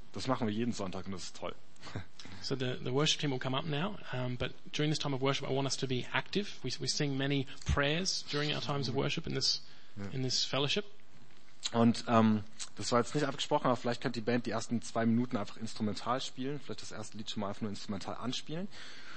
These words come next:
Speaker 1: Und, ähm, dabei werden wir uns in Zweier- bis Dreiergruppen zusammenstellen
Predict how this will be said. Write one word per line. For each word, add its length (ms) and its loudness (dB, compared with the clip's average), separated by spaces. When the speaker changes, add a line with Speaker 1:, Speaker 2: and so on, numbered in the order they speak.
Speaker 1:
Und, 420 6
ähm, 200 8
dabei 320 8
werden 300 4
wir 200 4
uns 240 2
in 220 0
Zweier- 440 0
bis 160 -4
Dreiergruppen 600 0
zusammenstellen 920 0